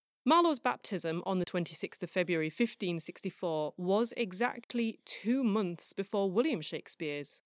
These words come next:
on the twenty-sixth of April fifteen sixty-four, though his death seems to have happened considerably sooner than Shakespeare's did. Thirty years sooner, in fact, in fifteen ninety-three,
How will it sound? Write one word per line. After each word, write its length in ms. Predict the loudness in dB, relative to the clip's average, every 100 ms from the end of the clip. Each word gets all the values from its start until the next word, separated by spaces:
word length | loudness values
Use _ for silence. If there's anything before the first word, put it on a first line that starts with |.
| -4
on 120 | -2
the 80 | -2
twenty-sixth 500 | -4 -4 -4 -4 -4
of 140 | -2
April 540 | 0 -2 -4 -4 -4 -8 -10
fifteen 460 | -10 -6 -8 -6
sixty-four, 640 | -8 -10 -8 -6 -2 -2 -2 _ _ _ _ 2
though 160 | 4
his 240 | 4 2 0
death 400 | 0 0 -2 -10
seems 400 | -6 0 0 0
to 140 | -2 -2
have 120 | -2
happened 440 | -4 -6 -6 -8 -6
considerably 680 | -6 -4 -4 0 -2 -2
sooner 340 | -6 -4 -4 -2
than 160 | -4
Shakespeare's 640 | -2 -2 -2 -6 -6 -6 -6
did. 260 | -12 -14 -16 _ _ _ _ _ _ _ _ _ _
Thirty 280 | 2 2 0
years 320 | -2 2 2
sooner, 320 | 0 -4 -6 -8
in 120 | -8
fact, 480 | -8 -10 _ -20 -12 -2
in 140 | -2
fifteen 480 | 0 -4 0 0 0
ninety-three, 680 | -2 -4 -6 -2 0 0